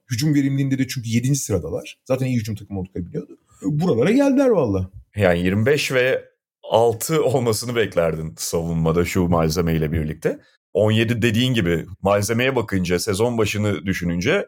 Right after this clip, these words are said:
Speaker 2: gayet iyi bir seviye. Yani tabii
Speaker 1: Abi
Speaker 2: şu
Speaker 1: şöyle bak çok net söylüyorum. Ana rotasyonda, Indiana'nın ana rotasyonunda şimdi Isaiah Jackson'ı sayacaksak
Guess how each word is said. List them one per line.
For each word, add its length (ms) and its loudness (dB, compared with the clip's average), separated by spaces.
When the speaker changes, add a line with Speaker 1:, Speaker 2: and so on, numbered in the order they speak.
Speaker 2:
gayet 380 2
iyi 100 0
bir 60 -4
seviye. 400 -4
Yani 120 2
tabii 340 0
Speaker 1:
Abi 80 2
Speaker 2:
şu 240 -2
Speaker 1:
şöyle 220 0
bak 160 -4
çok 220 -2
net 180 2
söylüyorum. 580 -2
Ana 240 4
rotasyonda, 960 -2
Indiana'nın 440 2
ana 140 2
rotasyonunda 960 0
şimdi 260 -4
Isaiah 300 0
Jackson'ı 340 -2
sayacaksak 680 -2